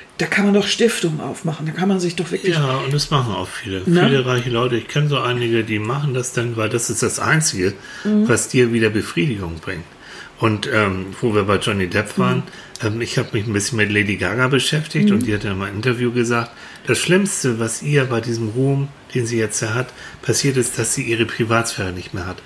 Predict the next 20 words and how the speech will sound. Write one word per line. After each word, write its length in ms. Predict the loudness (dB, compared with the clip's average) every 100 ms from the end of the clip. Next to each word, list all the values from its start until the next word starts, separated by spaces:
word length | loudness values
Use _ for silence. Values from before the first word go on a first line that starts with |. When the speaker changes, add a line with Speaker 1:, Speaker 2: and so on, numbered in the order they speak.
| -16 2
Speaker 1:
Ja. 120 | 4
Speaker 2:
Sie 120 | 4 2
kann 240 | 2 4
nicht 220 | 4 2
mehr 140 | -4 -2
einfach 320 | -2 -2 -4
so 260 | -2 -2 -2 -4
in 80 | -4
den 40 |
Pub 240 | -2 -4 -2
gehen 220 | -4 -2 -2
oder 260 | -2 -2
einkaufen 500 | -6 -4 -6 -6 -8
gehen. 200 | -6 -6 2
Speaker 1:
Mhm. 280 | 2 4 0
Speaker 2:
Da 100 | -2
ist 280 | -2 -2 0
gleich 320 | 0 0 -2 -2
ein 140 | -2
Riesenalarm. 720 | 0 -2 0 -2 -2 -2 -4